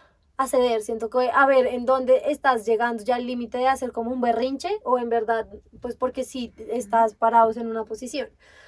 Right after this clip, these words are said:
Y es que no, esto no solamente, esto es un fact, y es algo que no pasa solamente con los hijos únicos,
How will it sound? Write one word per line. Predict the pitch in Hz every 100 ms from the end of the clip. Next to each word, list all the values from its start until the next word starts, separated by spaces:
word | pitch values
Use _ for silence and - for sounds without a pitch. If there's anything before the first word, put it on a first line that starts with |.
| _ _
Y | 208
es | 208
que | - 262 -
no, | 285 294 311
esto | 302 294 294
no | 262 247
solamente, | 247 240 240 240
esto | 262 254
es |
un | 240 226
fact, | 254 226 - -
y | -
es | 254
algo | 254 240 240
que | 262
no | 269 254
pasa | 240 233
solamente | - 226 233 233
con | 247 247
los | 254
hijos | 277 240 220
únicos, | 262 233 220 220